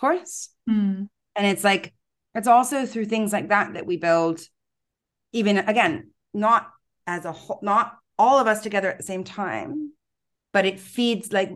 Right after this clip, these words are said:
Speaker 1: many of us doing it in smaller constellations is still really feeding the whole, whereby
Speaker 2: Sure.
Speaker 1: we're changing our understanding of things. We have shared vocabulary, like, that lexicon, that way to talk about and bring in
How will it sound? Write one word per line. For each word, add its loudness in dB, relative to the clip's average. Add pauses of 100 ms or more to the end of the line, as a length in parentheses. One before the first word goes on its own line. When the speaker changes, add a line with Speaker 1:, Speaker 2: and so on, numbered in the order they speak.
(260)
Speaker 1:
many -2
of -4
us -2
doing 0
it -4
in -4
smaller 0
constellations -8
is -8
still -4
really -4
feeding -4
the -4 (120)
whole, -2 (280)
whereby 2
Speaker 2:
Sure. 2
Speaker 1:
we're 2 (140)
changing 0
our 0
understanding -2
of -6
things. -6
We -10
have -8
shared -6
vocabulary, -4
like, -6
that 0
lexicon, -2
that -6
way 4
to -2
talk -2
about 0
and -8
bring -6
in -2